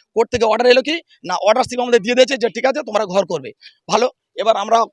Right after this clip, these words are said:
থানায় গেলাম, আর দেখুন স্যার বলে, "ঠিক আছে, তোমরা ঘর করো, কোনো সন্দেহ, যদি এর উপর কিছু করে তখন এসে বলবে।"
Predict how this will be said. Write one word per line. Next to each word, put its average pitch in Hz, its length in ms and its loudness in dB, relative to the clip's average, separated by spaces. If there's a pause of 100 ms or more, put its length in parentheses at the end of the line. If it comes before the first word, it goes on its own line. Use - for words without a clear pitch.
(220)
থানায় 214 220 0
গেলাম, 226 160 2
আর 208 60 -2
দেখুন 220 220 -2
স্যার 233 140 2
বলে, 202 140 2
"ঠিক 214 120 -4
আছে, 214 120 0
তোমরা 220 200 -4
ঘর 190 160 0
করো, 240 180 2
কোনো 220 200 -4
সন্দেহ, 214 320 0
যদি 226 120 2
এর 254 100 6
উপর 233 140 0
কিছু 208 320 -10
করে 269 180 4 (320)
তখন 254 200 2
এসে 190 120 -8
বলবে।" 143 260 -14